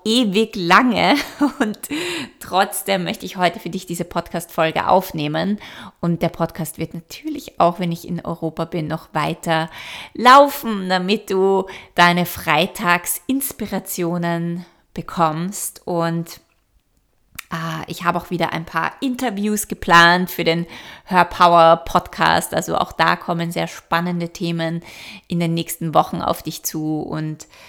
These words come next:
ähm, ja, heute geht's um das Thema Mind Your Business. Mind Your Business. Du kennst vielleicht diesen,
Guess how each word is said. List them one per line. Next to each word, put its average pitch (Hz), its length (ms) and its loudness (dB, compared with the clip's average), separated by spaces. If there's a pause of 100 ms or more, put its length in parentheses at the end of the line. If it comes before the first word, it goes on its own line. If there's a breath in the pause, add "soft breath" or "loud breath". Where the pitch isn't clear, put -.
(440 loud breath)
ähm, 165 480 0
ja, 277 300 0 (760 loud breath)
heute 285 400 -2
geht's - 580 -4 (380)
um 226 260 4
das 254 200 0
Thema 185 380 0
Mind 165 520 -2 (120)
Your 160 560 -2 (220)
Business. - 880 -6 (160)
Mind 196 420 -2
Your 180 160 0
Business. - 720 -10 (300 loud breath)
Du - 60 -14
kennst 240 320 -2
vielleicht 220 300 -4
diesen, 190 460 -4